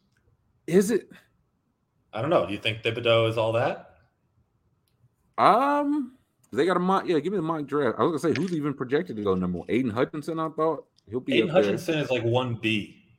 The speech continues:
Speaker 2: and I'm pretty sure he's, he's gonna be a two after the combine, Kayvon Thibodeau.
Speaker 1: Let me
Speaker 2: Um,
Speaker 1: see. Wait, they just had a,
Speaker 2: it's
Speaker 1: they had a mock on, uh,
Speaker 2: on Tankathon?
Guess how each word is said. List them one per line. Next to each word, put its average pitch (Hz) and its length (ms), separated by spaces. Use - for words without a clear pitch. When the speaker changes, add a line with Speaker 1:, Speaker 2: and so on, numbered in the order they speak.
Speaker 2:
and 113 120
I'm 107 80
pretty 143 300
sure 120 240
he's, 107 160
he's 113 160
gonna 110 180
be 101 140
a 98 100
two 107 300
after 104 200
the 98 80
combine, 98 540
Kayvon 98 320
Thibodeau. 95 460
Speaker 1:
Let 98 80
me 92 40
Speaker 2:
Um, 87 460
Speaker 1:
see. 69 100
Wait, 104 140
they 165 120
just 135 180
had 113 120
a, 95 60
Speaker 2:
it's - 100
Speaker 1:
they 107 80
had 143 100
a - 20
mock 107 300
on, 110 220
uh, 107 320
Speaker 2:
on 98 80
Tankathon? 120 400